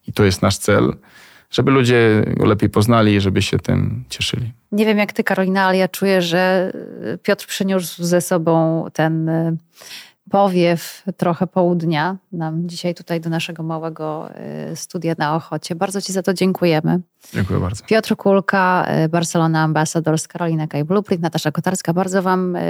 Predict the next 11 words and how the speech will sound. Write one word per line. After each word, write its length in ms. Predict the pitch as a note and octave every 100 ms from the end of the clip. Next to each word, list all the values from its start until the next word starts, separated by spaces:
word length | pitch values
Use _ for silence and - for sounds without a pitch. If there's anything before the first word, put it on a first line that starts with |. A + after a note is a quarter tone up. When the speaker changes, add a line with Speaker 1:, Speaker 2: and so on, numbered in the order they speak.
| E3+ E3+
Speaker 2:
dziękujemy. 720 | F3 F#3 F#3 F3+ E3+ E3+ F#3 A3 _ _ _ _ - _ -
No 80 |
i 80 | C4
pamiętajcie 580 | D4 C#4+ C4+ B3 F3+ D3
o 20 |
tym, 300 | D3+ D#3 D#3+ D#3+
że 180 | F3 E3+
jeżeli 300 | E3 F#3 F#3
byliście 360 | F#3+ F#3+ - G3
kiedyś, 640 | F#3+ E3+ E3+ - -
e, 20 | -